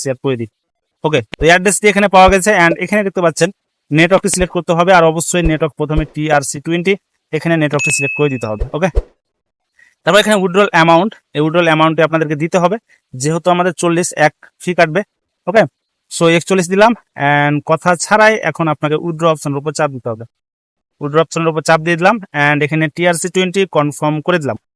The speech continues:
আচ্ছা, কনফার্ম করে দিয়েছি and just আমি ভেরিফাই কমপ্লিট করব, then কনফার্ম হয়ে যাবে। আচ্ছা, তারপরে এখানে উইথড্র প্রসেসিং রয়েছে, ভিউ হিস্টোরির উপর চাপ দিতে হবে and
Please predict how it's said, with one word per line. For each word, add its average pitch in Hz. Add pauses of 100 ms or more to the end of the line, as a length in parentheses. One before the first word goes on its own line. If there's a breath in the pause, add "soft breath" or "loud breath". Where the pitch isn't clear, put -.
(1500)
আচ্ছা, 127 (1200)
কনফার্ম 156
করে 175
দিয়েছি 180 (600)
and 151
just 175 (100)
আমি 175
ভেরিফাই 175
কমপ্লিট 165
করব, 180 (240)
then 156 (120)
কনফার্ম 151
হয়ে 180
যাবে। 117 (840)
আচ্ছা, 175
তারপরে 196 (160)
এখানে 196
উইথড্র 175 (120)
প্রসেসিং 170
রয়েছে, 160 (100)
ভিউ 160
হিস্টোরির 160
উপর 156
চাপ 147
দিতে 151
হবে 147 (560)
and 139